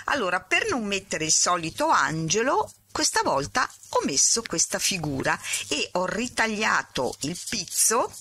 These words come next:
in modo da creare delle ali molto più delicate e adesso vado a incollare con il gel, quindi il gel che uso di solito, che è questo, Livy Body, vado a incollare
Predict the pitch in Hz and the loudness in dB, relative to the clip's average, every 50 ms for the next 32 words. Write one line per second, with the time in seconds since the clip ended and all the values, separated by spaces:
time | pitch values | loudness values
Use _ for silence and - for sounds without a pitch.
0 | - - 170 151 151 151 151 151 147 151 - - 143 147 156 160 160 147 135 139 | -8 -4 -2 -2 0 -2 0 0 -2 -2 -2 -2 0 2 4 4 4 4 2 0
1 | 139 139 139 143 143 147 160 165 160 147 135 131 117 - - - - - - - | 0 0 0 2 2 4 4 4 4 2 0 -2 -4 -6 -8 -12 -14 -14 -12 -8
2 | - 180 196 185 160 - 160 135 - 151 143 156 170 180 233 277 - - 180 135 | -6 -4 -4 -4 -4 -6 -6 -4 -4 -4 -2 -2 -2 -2 -2 -4 -2 -2 -2 -2
3 | 110 113 - - 226 247 381 403 - - - - - - - - - 539 466 330 | -2 -4 -6 -4 -4 -4 -4 -4 -8 -14 -12 -6 -4 -4 -4 0 0 0 0 2
4 | 254 - - - 294 262 180 170 165 165 165 170 208 277 302 277 - 302 294 262 | 0 2 2 0 2 2 2 2 2 2 2 2 2 2 0 0 0 0 0 2
5 | 233 180 139 117 123 127 131 123 - - - 262 254 180 143 131 120 - - - | 2 2 2 0 0 -2 -4 -6 -6 -4 -2 0 0 0 -2 -4 -8 -8 -8 -4
6 | - 285 277 220 170 - 202 165 123 - - 160 214 254 294 440 440 - - - | 0 0 0 2 2 2 2 2 2 0 0 0 0 0 0 -2 -2 -6 -12 -12
7 | - - - 160 156 147 139 139 - - - 139 127 - - 190 170 143 - - | -10 -6 -6 -6 -4 -4 -6 -6 -8 -8 -10 -10 -2 0 0 0 0 -2 -4 -6
8 | - - - - - - - 156 147 - 147 - - - 185 165 151 147 131 120 | -12 -14 -14 -10 -6 -4 -4 -4 0 2 4 4 4 4 2 0 0 -2 -4 -4
9 | - - 113 - - - - 143 139 135 131 120 - - - - - - - - | -4 -6 -6 -4 -2 0 0 2 2 2 0 -2 -6 -12 -16 -18 -18 -16 -14 -8
10 | - 160 139 - - - - - - 175 202 254 320 - - - - - - - | -6 -2 0 2 2 2 2 0 -2 -2 -2 -2 -2 -4 -8 -10 -18 -20 -20 -18
11 | - - - - - - - - 151 156 151 151 147 151 143 135 139 143 135 120 | -18 -16 -16 -14 -14 -14 -12 -8 -6 -6 -4 -4 -4 -6 -6 -4 -2 -2 -2 -2
12 | - 131 185 262 427 466 - - _ _ _ _ _ _ - - - - - - | -4 -4 -4 -4 -4 -6 -8 -14 _ _ _ _ _ _ -20 -20 -12 -10 -10 -10
13 | - 226 247 190 190 190 262 - - - 233 - - - 220 254 294 277 - - | -4 -2 0 0 0 -2 -4 -6 -4 -4 -4 -4 -2 -4 -4 -4 -4 -4 -2 0
14 | 403 392 370 247 151 120 120 127 151 180 - - | 0 2 2 2 2 0 0 0 -2 -2 -4 -8